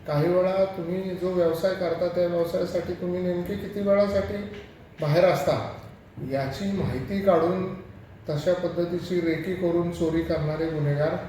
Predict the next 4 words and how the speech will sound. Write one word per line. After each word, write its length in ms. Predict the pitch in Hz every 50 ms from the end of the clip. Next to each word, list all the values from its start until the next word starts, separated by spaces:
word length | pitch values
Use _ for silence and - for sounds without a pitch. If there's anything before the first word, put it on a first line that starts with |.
| - - - - - - - -
आहेत. 340 | - 139 135 139 139 - - - - - - - - - - - - - - - - -
अशा 240 | 139 139 - 196
पद्धतीच्या 580 | 180 190 185 180 185 180 175 190 175 - - 185
चोऱ्या, 400 | - - 175 165 165 170 165